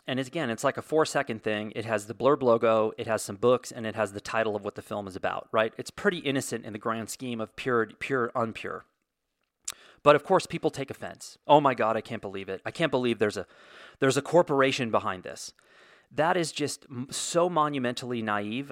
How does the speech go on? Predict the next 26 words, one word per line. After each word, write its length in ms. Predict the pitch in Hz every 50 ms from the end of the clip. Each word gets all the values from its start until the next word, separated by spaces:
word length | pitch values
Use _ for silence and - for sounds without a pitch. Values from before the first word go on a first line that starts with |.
| - -
I 80 | 117 120
don't 240 | 113 127 123 123 123
even 180 | 113 110 113
know 100 | 110 107
where 140 | 104 107 104
to 80 | 101 95
begin. 400 | - 95 - - 90 85 95 - _ _ _ _ _ _ - -
But 120 | - 135 143
I'll 60 | 143
give 120 | 143 147 151
you 60 | 151
a 60 | 131
better 240 | 117 127 123 127 117
example. 480 | 107 - - 104 101 - - 82 - _ _ _ _ _ _ _ _
So 320 | - - 147 135 127 123 - _ _
three 260 | - - 185 196 208
times 520 | - - 160 147 135 131 127 117 - - 123
this 220 | 113 135 131 - -
week 220 | 139 135 123 -
alone, 480 | 120 113 113 107 101 95 95 92 - - - -
I've 160 | 117 120 120
gotten 340 | 151 135 127 131 131 131 -
emails 460 | 143 139 139 120 113 110 104 101 -
from 160 | - 113 104
people, 440 | 101 - 101 95 - 98 107 127 135 _ _ _ _ - 127
gladly. 600 | 113 135 123 135 143 143 117 101 76 67 101 -